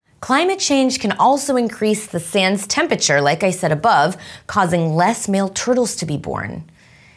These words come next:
It will be harder to make more hatchlings if this happens. Climate change can also cause the sea levels to rise, which means the sea turtles' nests in the sand will flood.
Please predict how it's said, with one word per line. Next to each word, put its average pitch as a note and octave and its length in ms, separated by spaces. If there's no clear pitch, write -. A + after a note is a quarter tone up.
It G#3+ 120
will F#3 140
be F#3 160
harder G3+ 460
to G3 160
make F3 220
more F3+ 140
hatchlings F#3 600
if E3 140
this - 140
happens. - 640
Climate E4 380
change A#3 340
can G#3+ 260
also G#3 320
cause F3+ 340
the E3+ 100
sea D4 280
levels E3+ 360
to - 120
rise, G3 520
which E3 240
means F3 200
the F#3+ 80
sea B3+ 240
turtles' A#3 360
nests C4+ 560
in A3+ 120
the A3+ 80
sand C#4 420
will C4+ 120
flood. C4 580